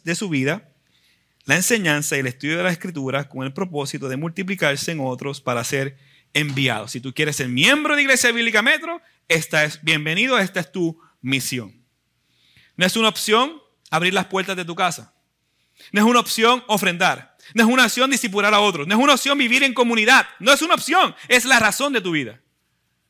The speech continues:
Vivir la visión y misión. Si no estás haciendo nada de esto, mi exhortación es que te arrepientas y comienzas a vivir la misión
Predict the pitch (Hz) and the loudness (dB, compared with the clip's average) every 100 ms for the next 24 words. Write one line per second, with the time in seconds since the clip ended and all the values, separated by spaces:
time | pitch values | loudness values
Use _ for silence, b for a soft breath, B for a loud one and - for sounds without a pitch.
0 | _ _ _ _ _ _ _ _ _ _ | _ _ _ _ _ _ _ _ _ _
1 | _ _ - 175 233 254 220 202 _ b | _ _ -2 2 4 4 2 -2 _ b
2 | b _ 156 170 156 156 - _ 147 233 | b _ 2 4 4 0 -12 _ -2 -2
3 | - 190 175 175 165 _ _ - 185 175 | -2 -2 -2 -4 -12 _ _ -4 0 0
4 | 135 - 123 110 _ _ _ _ _ _ | -2 -6 -10 -12 _ _ _ _ _ _
5 | _ _ _ _ _ _ _ _ _ _ | _ _ _ _ _ _ _ _ _ _
6 | _ _ - B B 156 185 190 214 202 | _ _ -20 B B -4 -2 0 2 2
7 | 196 196 170 170 156 160 156 202 208 _ | 0 -4 -2 0 0 -2 -4 -12 -14 _
8 | _ _ - 143 190 214 196 _ _ _ | _ _ -12 -6 -4 -4 -8 _ _ _
9 | 160 165 - 170 165 175 - 123 120 _ | -8 -6 -6 -6 -4 -6 -6 -8 -12 _
10 | _ _ _ _ _ _ _ _ 143 143 | _ _ _ _ _ _ _ _ -8 -4
11 | 165 165 160 - 156 175 170 143 123 123 | -2 0 -2 -2 -4 -4 -4 -4 -4 -8
12 | 123 127 123 127 143 143 - 123 - - | -10 -10 -10 -6 -2 -4 -4 -8 -8 -8
13 | 123 120 131 127 127 - 127 120 - 135 | -6 -2 -2 -2 -6 -8 -8 -4 -4 -2
14 | 127 117 120 | -2 -4 -12